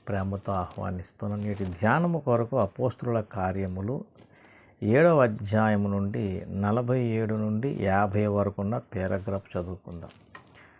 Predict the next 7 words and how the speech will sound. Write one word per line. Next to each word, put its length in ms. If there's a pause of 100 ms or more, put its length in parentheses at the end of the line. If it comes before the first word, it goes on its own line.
(420)
అయితే 560
సొలొమోను 840
ఆయన 400
కొరకు 440
మందిరము 500
కట్టించెను. 800 (340)
అయినను 580